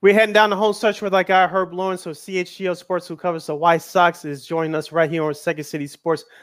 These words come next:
the Friday edition, live and in living color. Sid Lakin here with you on Sports Zone Chicago. I wanna go back to the pitching, Herb. Uh, I talked about Dylan Cease a few moments ago. Uh, another starting pitcher that's, uh, annoying me a bit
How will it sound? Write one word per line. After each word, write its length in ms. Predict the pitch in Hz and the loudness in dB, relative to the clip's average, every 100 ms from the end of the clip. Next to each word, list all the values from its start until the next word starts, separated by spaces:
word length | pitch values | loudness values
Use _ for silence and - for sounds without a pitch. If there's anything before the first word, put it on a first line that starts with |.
| _ | _
the 100 | 262 | 2
Friday 380 | 262 233 202 202 | 6 6 8 6
edition, 340 | 185 190 196 | 4 2 2
live 200 | 190 185 | 4 4
and 80 | 170 | 2
in 100 | 160 | 0
living 220 | 170 165 | -2 -2
color. 260 | - 180 165 | -2 -2 -2
Sid 320 | - 185 165 | -4 -6 -6
Lakin 280 | 165 - 160 | -6 -8 -8
here 200 | 156 151 | -6 -4
with 220 | 160 160 | -6 -6
you 100 | 151 - _ | -8 -10 _
on 160 | - 185 | -2 -2
Sports 360 | - - 160 147 | -2 -2 -2 0
Zone 140 | 156 | -4
Chicago. 540 | - 151 165 160 156 - - - - | -6 -2 2 2 0 -6 -20 -20 -2
I 60 | 170 | 2
wanna 180 | 190 190 | 4 4
go 160 | 190 | 2
back 240 | 175 190 190 | 4 4 2
to 100 | 170 | -4
the 80 | |
pitching, 420 | 175 208 190 190 180 | -4 -2 -4 -8 -2
Herb. 340 | 190 185 180 - _ _ - | 2 2 0 -6 _ _ 0
Uh, 220 | 156 156 | 2 4
I 60 | 160 | 4
talked 280 | 202 190 | 4 2
about 280 | 190 180 165 | 4 2 4
Dylan 240 | 180 180 175 | 0 -2 -4
Cease 260 | - 180 | -8 -8
a 60 | 165 | -8
few 160 | - | -6
moments 320 | 170 170 165 170 | -4 -4 -4 -4
ago. 320 | 165 170 160 _ - - - - | 2 2 0 _ -20 -20 -8 4
Uh, 260 | 170 165 165 | 6 6 6
another 320 | 180 202 196 | 6 4 2
starting 320 | 180 208 196 190 | 0 2 2 0
pitcher 400 | 208 190 208 185 | -4 -2 -2 0
that's, 360 | 180 175 175 | 2 2 2
uh, 200 | 165 151 170 | 2 2 2
annoying 480 | 160 185 196 190 | 0 2 4 2
me 180 | 185 196 | 0 0
a 80 | 185 | 0
bit 340 | 151 190 190 | 2 2 2